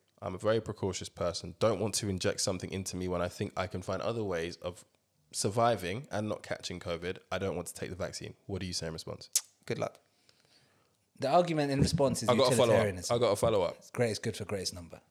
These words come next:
Speaker 1: But if I don't take this vaccine, then I can't do any of the things that I like to do. What do you say?
Speaker 2: I, I think you should take the vaccine anyway.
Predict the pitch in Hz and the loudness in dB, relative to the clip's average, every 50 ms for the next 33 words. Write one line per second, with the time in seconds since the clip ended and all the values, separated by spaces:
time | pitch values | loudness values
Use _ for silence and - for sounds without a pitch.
0 | - 101 104 117 113 110 - 120 113 110 127 135 139 113 - - 127 104 - - | -8 -2 0 2 2 4 4 4 4 4 4 4 2 2 2 2 2 2 0 -2
1 | 110 104 98 95 110 113 95 - - - 92 85 87 90 92 101 - _ _ _ | -4 -2 -2 0 0 0 0 0 -2 -2 0 -2 -2 -4 -6 -8 -10 _ _ _
2 | - 98 98 98 95 95 - - 117 110 87 92 113 107 104 104 101 101 95 90 | -2 0 2 2 0 0 2 2 2 2 2 0 0 0 0 2 2 2 0 0
3 | 87 87 - - 101 95 90 90 98 - - 90 90 90 90 87 - - - - | 0 -2 -4 -2 -2 -2 -2 -2 -2 0 0 0 0 0 0 0 -2 -4 -12 -20
4 | _ _ - - 90 95 85 76 - _ _ _ _ _ _ _ _ - 90 87 | _ _ -4 -4 -2 -2 -4 -6 -8 _ _ _ _ _ _ _ _ -8 -6 -6
5 | 87 85 85 - - - - - - - _ - - _ _ _ _ _ _ - | -4 -6 -6 -6 -8 -8 -10 -16 -20 -14 _ -12 -12 _ _ _ _ _ _ -8
6 | - 117 - - _ _ - 123 127 123 117 - 117 104 - 107 104 - 113 107 | -8 -8 -8 -10 _ _ 4 4 4 4 4 0 -4 -4 -4 -4 -4 -4 -4 -2
7 | - 110 101 - 107 110 107 - - 120 117 110 110 107 104 110 | -2 -4 -2 -2 -2 -2 -2 -2 -4 -6 -6 -4 -4 -4 -4 -6